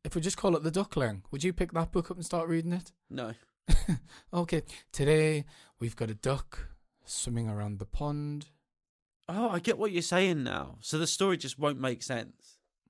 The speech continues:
Speaker 2: at all. I feel like people are making a lot more work for themselves.
Speaker 1: Mm-hmm.
Speaker 2: So, for instance, would James and the Giant Peach still be a thing? Or would it be James and the Peach?
Speaker 1: So on a warm, blustery afternoon,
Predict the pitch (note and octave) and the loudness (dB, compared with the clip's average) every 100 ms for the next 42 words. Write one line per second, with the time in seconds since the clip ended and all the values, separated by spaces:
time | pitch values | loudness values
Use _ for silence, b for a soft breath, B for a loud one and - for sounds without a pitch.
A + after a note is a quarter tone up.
0 | _ E3 D3+ - D3 - _ _ B B | _ -6 -4 -4 -6 -8 _ _ B B
1 | B C#3 - A3 A3+ G3 D3+ F#3 E3+ E3 | B -8 2 4 4 2 -2 -4 -2 -2
2 | E3+ E3+ D#3+ D#3 D#3+ A#2+ D#3 D3 D#3 B2 | -2 -4 -4 -2 -2 -2 -4 -2 -2 -4
3 | B2+ B2+ - A2+ G#2 A#2 - - G2+ G2+ | -8 -8 -8 -8 -10 -12 -14 -12 -12 -10
4 | G#2 B B B - G3+ A3 A3 F#3+ - | -14 B B B -6 -2 0 0 -2 -8
5 | C#3+ - D#3 D#3 - - _ - F3+ F3 | -10 -2 -2 -2 -8 -20 _ -2 0 2
6 | D#3 E3+ D#3+ F3 E3 D#3 C#3+ D#3+ E3 G2+ | 0 -4 2 4 4 2 -2 -4 -6 -6
7 | - A#2+ A2 A#2 - G2 E2 - _ _ | -6 -6 -6 -8 -8 -10 -10 -16 _ _
8 | _ _ _ - C#3 C3 G#2+ B2 A2+ _ | _ _ _ -8 -4 -4 -2 -4 -6 _
9 | - A#2 G#2+ G#2+ - G#2+ - - - _ | -8 -8 -10 -16 -14 -14 -14 -18 -20 _
10 | - - B2 A#2 A2 G#2 G2+ - _ _ | -14 -8 -6 -4 -6 -6 -8 -14 _ _
11 | _ - G#2+ A2+ B2 C3 B2+ B2 - _ | _ -16 -8 -4 -4 -2 -4 -6 -12 _
12 | - G2+ A#2 - - B2 B2 - B2+ A#2 | -10 -6 -4 -6 -4 -4 -4 -6 -6 -4
13 | A#2 A#2 A#2 | -4 -6 -12